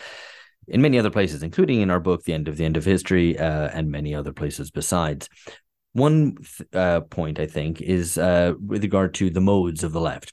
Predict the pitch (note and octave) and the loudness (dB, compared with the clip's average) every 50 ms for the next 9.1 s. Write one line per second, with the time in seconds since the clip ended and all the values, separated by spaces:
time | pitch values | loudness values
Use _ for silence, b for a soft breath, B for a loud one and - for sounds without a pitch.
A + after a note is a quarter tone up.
0 | _ _ - - G#2 G2 F#2 - - - - B2+ A#2+ - - - - F#2+ F2+ F2+ | _ _ -2 2 2 2 2 2 -2 2 2 2 2 2 0 -2 0 2 2 2
1 | F#2 F#2 F2+ F#2 E2+ F#2+ G2 G2 F#2+ F#2 E2+ D#2 D2 - D#2+ D#2 C#2+ D2 D#2 - | 2 0 0 -2 -2 0 0 0 -2 -2 -4 -4 -4 -2 -2 -2 -2 -4 -6 -8
2 | D2+ - - - D2 D2+ D2+ - B B B B B B - - - F#2+ F#2 F2 | -10 -8 -8 -8 -8 -8 -10 -12 B B B B B B -6 2 4 4 6 6
3 | E2+ E2+ E2 D#2+ B B B B - F#2+ G2+ G#2 G#2 G2+ F#2+ - G2 F#2 F2+ F2+ | 4 4 2 0 B B B B 2 4 4 6 6 4 4 4 2 2 2 2
4 | - F#2 F2+ F2 - F2+ F2 E2+ E2+ D#2 D#2 D#2 E2+ D#2 - F2+ - - D#2+ - | 0 0 0 0 0 0 -2 0 -2 -2 -2 -2 -2 0 0 0 0 0 -2 0
5 | D#2+ F2 F2+ E2 - D#2+ D#2 D2+ - D#2 D2 C#2+ C#2 - - B1+ - - - - | 2 2 0 0 0 -2 -2 -2 -2 -2 -2 -2 -4 -4 -8 -10 -10 -10 -12 -12
6 | F#2 _ _ - F#2 G2 G#2 G#2 - - - - F2+ F2+ D#2 - E2 D#2 D2 C#2+ | -16 _ _ 0 0 2 2 0 -2 -2 0 2 2 2 2 0 -2 -2 -2 -2
7 | - - D2+ D#2+ D#2 D#2+ D#2+ D#2 - - D2 D2 C#2 C2+ C2 - D#2+ C#2+ C#2+ C#2 | -4 -4 -4 -2 0 0 -2 -2 -2 -4 -4 -4 -2 -4 -6 -8 -6 -6 -6 -6
8 | C#2 C#2 D2 C#2+ C#2+ - - D2+ D2+ C#2+ C#2 C#2 C#2 - - - - D2+ D2+ C#2+ | -6 -4 -4 -4 -6 -4 -4 -4 -4 -2 -2 -4 -6 -8 -8 -4 -2 0 0 0
9 | C#2+ | -2